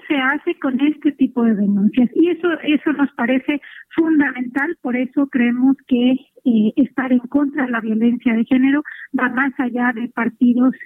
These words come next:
eh, políticos y de circunstancias. Y bueno, pues yo reconozco el, el, el apoyo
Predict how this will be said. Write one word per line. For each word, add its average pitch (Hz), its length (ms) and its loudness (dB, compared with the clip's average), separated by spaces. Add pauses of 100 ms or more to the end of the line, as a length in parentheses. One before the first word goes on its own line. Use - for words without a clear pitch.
eh, 277 180 2
políticos 269 640 2
y 269 60 4
de 240 120 0
circunstancias. 277 800 2 (320)
Y 247 100 4
bueno, 277 300 0
pues 226 160 -4
yo 247 100 2
reconozco 262 600 0
el, 285 160 0
el, 226 400 0
el 226 180 0
apoyo 277 520 2